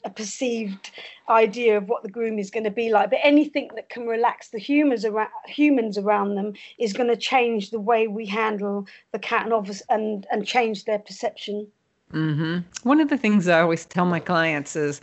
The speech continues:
Speaker 2: "I want you to have a positive view of the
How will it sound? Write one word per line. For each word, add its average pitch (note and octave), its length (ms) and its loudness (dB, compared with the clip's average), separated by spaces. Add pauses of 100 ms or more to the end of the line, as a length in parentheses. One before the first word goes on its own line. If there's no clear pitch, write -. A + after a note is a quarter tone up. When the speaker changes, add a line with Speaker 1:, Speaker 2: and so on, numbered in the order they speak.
(560)
Speaker 2:
"I E3+ 60 0
want F#3 220 4
you G#3+ 100 0
to G#3 120 0
have F3+ 200 0
a C#3 80 4
positive G#3 720 2
view E3+ 600 0 (420)
of E3 500 4
the E3+ 220 -2